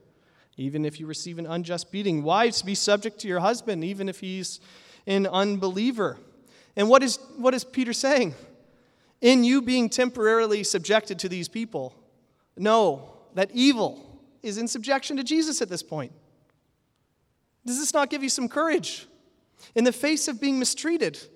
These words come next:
know that all of these people one day will answer to Jesus. He, he is high and in heaven, and his doing just fine in his human flesh. He objectively conquered. This realm is his,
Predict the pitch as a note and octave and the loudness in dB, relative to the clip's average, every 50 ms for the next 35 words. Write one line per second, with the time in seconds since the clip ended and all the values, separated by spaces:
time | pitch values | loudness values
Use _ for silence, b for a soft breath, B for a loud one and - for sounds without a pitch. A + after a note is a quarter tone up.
0 | b b b b A#3 C4+ C#4+ D4 C4+ B3+ - - - - - - B3+ A#3 C#4 D4 | b b b b 4 4 4 4 4 0 -4 -6 -14 -20 -10 -4 0 4 4 4
1 | D4 C#4 A#3+ C4 A#3+ - - B3+ A#3 A#3 G#3 F3+ G3 G3 G3 F#3 F3+ E3+ D#3+ D#3 | 4 4 2 -2 -4 -4 -4 -4 -4 -4 -2 -2 -2 -2 -2 -2 -4 -4 -4 -4
2 | D3 D3 D3 - - C3 C3 B2+ B2 B2+ B2 A#2 A#2+ A2 - - G#3 A3+ A#3+ - | -4 -4 -6 -8 -10 -14 -14 -14 -14 -14 -14 -12 -12 -10 -8 -6 -6 -6 -6 -6
3 | G3+ A3 A3 F3 C#3+ - E3 - - - G#3+ G#3+ A3+ A3+ A3 F#3 E3 D#3+ D#3+ D#3+ | -6 -6 -4 -4 -6 -8 -10 -10 -6 -4 -2 0 0 0 -2 -4 -4 -6 -6 -6
4 | F3 F#3+ F#3+ G3 F#3+ G3 G3 b b b b b b D3 D3+ D#3 F#3 G3+ G#3+ F#3 | -8 -8 -8 -8 -12 -12 -14 b b b b b b -6 -4 0 2 2 2 0
5 | D#3+ G3 G3+ G3+ G3 F3+ D3+ F3+ - - - - E3+ D#3+ D#3 D#3 C#3+ C3+ C3 - | -2 -4 -2 -2 -2 -2 -4 -6 -6 -6 -6 -6 -6 -6 -6 -6 -8 -10 -10 -10
6 | - - E3+ E3+ D#3 C#3+ - D3+ C#3 C#3 C3+ - - B B B B - D#3 D3 | -8 -8 -8 -8 -8 -8 -8 -6 -6 -6 -6 -8 -12 B B B B -6 -4 -4
7 | C3+ C3 C3+ C#3 F3 G#3 G#3+ G#3+ - A#3 G3+ G3+ G#3+ A3 G#3+ G#3 F#3+ _ _ - | -4 -6 -6 -2 0 0 0 0 -4 -10 -8 -4 -4 -4 -4 -6 -8 _ _ -6
8 | - F#3+ G#3 G#3 - F#3+ E3 B2+ - - - _ _ _ _ _ _ _ _ _ | -2 -2 0 -2 -2 -6 -10 -10 -12 -14 -20 _ _ _ _ _ _ _ _ _
9 | _ _ _ _ _ _ - E3+ G3 F#3+ - G3+ A3+ A#3+ B3 B3+ A#3+ G#3+ - - | _ _ _ _ _ _ -4 -2 -2 -2 0 2 4 6 6 6 6 4 2 2
10 | G#3 A3 A#3+ A#3 F#3+ D3 - - - - - - | 4 6 6 6 6 4 2 -4 -4 -6 -8 -12